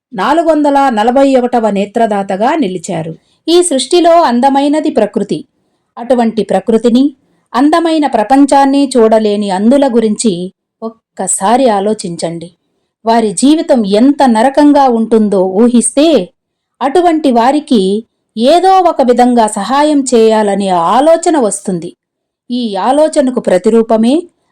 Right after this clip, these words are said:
అంధత్వ నివారణకు కృషి చేయడం. మనం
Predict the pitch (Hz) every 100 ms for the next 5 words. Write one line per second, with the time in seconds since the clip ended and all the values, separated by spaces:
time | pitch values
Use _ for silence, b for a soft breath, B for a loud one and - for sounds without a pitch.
0 | _ 208 247 294 285 277 220 202 208 196
1 | 185 190 294 220 - - 185 170 165 -
2 | _ _ _ _ _ _ - 277 359